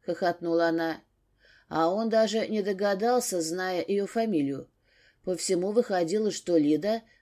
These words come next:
дочь полковника Архипова и невестка бывшего начальника контрразведки. Ромео и Джульетта.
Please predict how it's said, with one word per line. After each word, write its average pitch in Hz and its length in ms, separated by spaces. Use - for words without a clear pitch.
дочь 180 380
полковника 190 720
Архипова 202 800
и 220 180
невестка 254 600
бывшего 226 460
начальника 220 680
контрразведки. 170 1000
Ромео 226 800
и 165 200
Джульетта. 190 680